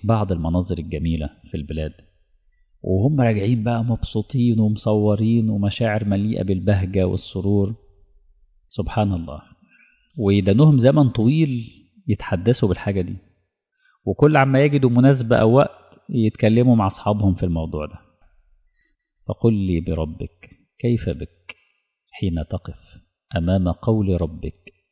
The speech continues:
الذي خلق الجنة وما فيها من نعيم، بديع السماوات والأرض، الجميل، الواسع، الأعلى، وهو يقول واصفاً لهذا المكان: "أعددت لعبادي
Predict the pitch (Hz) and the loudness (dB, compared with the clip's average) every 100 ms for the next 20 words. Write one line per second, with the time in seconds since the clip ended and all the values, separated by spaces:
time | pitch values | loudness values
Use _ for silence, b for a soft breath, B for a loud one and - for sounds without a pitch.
0 | - 82 87 87 - 120 117 - 87 80 | -4 -2 -2 -4 -2 -2 -2 -4 -8 -6
1 | 76 76 67 - _ _ _ _ _ _ | -8 -10 -12 -16 _ _ _ _ _ _
2 | 95 92 87 78 117 90 87 82 78 76 | 0 2 2 0 -4 -4 -4 -4 -4 -6
3 | 71 71 - _ _ _ _ _ _ _ | -6 -8 -12 _ _ _ _ _ _ _
4 | _ - 92 90 120 98 - 85 82 85 | _ -6 -2 2 2 0 -4 -4 -2 -2
5 | 82 87 73 78 76 _ - _ _ - | -2 -6 -6 -8 -10 _ -20 _ _ -2
6 | 95 85 92 87 90 78 76 95 _ _ | 0 0 0 2 2 0 -6 -18 _ _
7 | _ 95 82 85 85 - 82 80 85 95 | _ -6 -2 -2 -4 -6 -6 -6 -6 -6
8 | 80 76 71 - _ _ _ _ _ _ | -6 -8 -12 -16 _ _ _ _ _ _
9 | _ _ _ - 90 87 101 95 85 - | _ _ _ -8 -4 0 2 2 2 0
10 | 113 101 90 95 131 - 117 - 95 85 | 0 0 2 2 2 0 -6 -4 -4 -4
11 | 82 110 101 90 80 87 - 73 69 - | -2 -2 0 -2 -4 -6 -8 -10 -12 -16
12 | _ 135 85 76 80 98 - _ - 127 | _ -2 -2 -6 0 0 0 _ -6 -2
13 | 139 151 - 98 78 78 76 71 69 65 | -2 -4 -6 -4 -4 -4 -6 -8 -12 -16